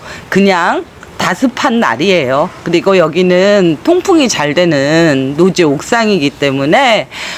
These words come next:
뭐 크게 문제는 없을 것 같습니다. 자, 저는 그래서 올라와서 제라늄들 한 바퀴 순찰을 돌고 나서, 아, 이상 없는 거 확인하고 커피 한 잔 하고 있습니다.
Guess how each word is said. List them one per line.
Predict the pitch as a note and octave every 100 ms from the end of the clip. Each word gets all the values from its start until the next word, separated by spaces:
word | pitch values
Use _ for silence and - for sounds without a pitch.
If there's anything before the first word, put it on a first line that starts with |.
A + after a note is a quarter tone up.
| -
뭐 | C3+ C3+ B2
크게 | - - - F4
문제는 | F#3 F3 F3+ G#3 D4+ A3+
없을 | D3 - F3+
것 | F3 G3+ B3 -
같습니다. | F3 - F#3 D#3 A2+ - - - - - - - - - - - - - D#3+
자, | F3+ D3+
저는 | - A3 G#3+ G3+
그래서 | G3 F#3 B3 D4+ E4+ - - - - -
올라와서 | F3 A3 G#3+ E3+ E3+ G#3+ F3 D3+
제라늄들 | A3+ G3+ G#3 G3+ F#3 F3 F3 F3+
한 | C4 C4
바퀴 | B3+ B3 - F#3
순찰을 | - D4+ C#4+ C#4+ A#3+ A3+
돌고 | G3 D#3 F3 F3+
나서, | C#3+ - F3+ D3+ D#3 A3 D4 - - -
아, | - C#3 C3+
이상 | D3 A3+ F#3+
없는 | E3 D#3 F3+ F3
거 | D#3+
확인하고 | C4 B3+ B3+ C4+ C#4+ G3 F#3+ C4 F4 F#4+ - - -
커피 | - G#3+ - A#3
한 | G#3 F3
잔 | D#3+ C#3+ C#3+ C#3+
하고 | E3 C4 B3+ A3
있습니다. | - - - A#2+